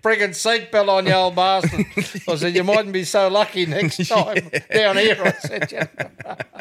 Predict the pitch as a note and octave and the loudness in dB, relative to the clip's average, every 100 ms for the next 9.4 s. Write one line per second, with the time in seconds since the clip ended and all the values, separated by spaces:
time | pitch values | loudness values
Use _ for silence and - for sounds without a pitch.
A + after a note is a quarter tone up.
0 | - - - - - - A2+ G3+ - - | -12 -12 -12 -14 -14 -8 -6 -6 -6 -2
1 | B2+ C3 B2 B2+ C#3 C#3+ C#3+ - D#3 E3 | 0 2 0 -2 -2 0 -2 -2 -2 -2
2 | - C#3+ C#3 D3 C#3+ C#3 C3 C#3+ _ A#2 | -2 -2 -4 -6 -10 -10 -10 -12 _ -4
3 | C#3 D3+ D#3+ C#3+ - - _ _ _ - | 0 2 2 0 -6 -12 _ _ _ -12
4 | D2 D2 C2 D#2+ G#2 G2 - _ _ - | -8 -4 -2 -2 -2 -6 -14 _ _ -20
5 | - _ D3+ C#3+ C3+ A2+ B2 A#2+ G#2 A2 | -20 _ -10 -8 -6 -4 -4 -4 -4 -4
6 | D#3+ A#2+ G2 A2+ A#2 A#2+ A2+ B2 - _ | -4 -6 -12 -12 -8 -6 -4 -6 -10 _
7 | A#2+ A2 _ - B2 A2+ A2 A2+ A#2 - | -14 -14 _ -10 -8 -8 -8 -10 -14 -12
8 | B2 A#2 A2+ G#2+ B2 A#2 A2+ A#2 A2 B2 | -10 -10 -12 -14 -12 -10 -8 -10 -10 -14
9 | - A2+ - G#2 | -16 -16 -14 -16